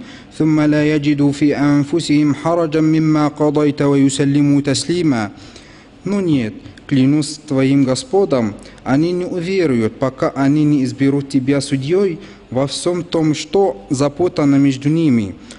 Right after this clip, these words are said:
не перестанут испытывать в душе стеснение от твоего решения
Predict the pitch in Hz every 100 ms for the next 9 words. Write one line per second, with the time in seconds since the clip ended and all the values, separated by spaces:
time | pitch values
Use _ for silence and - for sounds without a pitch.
0 | - 113 117 143 135 - 160 156 151 143
1 | - 175 185 165 147 147 135 135 165 -
2 | 185 196 - - - - - 160 156 175
3 | 185 165 143 143 135 143 139 135 143 143
4 | - 175 151 113 95